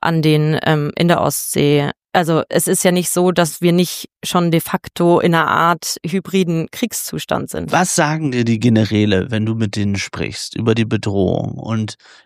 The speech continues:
Speaker 2: ihr einmal länger darüber diskutiert?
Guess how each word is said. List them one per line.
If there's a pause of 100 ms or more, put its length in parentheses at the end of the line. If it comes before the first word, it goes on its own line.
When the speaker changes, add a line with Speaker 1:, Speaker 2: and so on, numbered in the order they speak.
(140)
Speaker 2:
ihr (140)
einmal
länger (120)
darüber
diskutiert?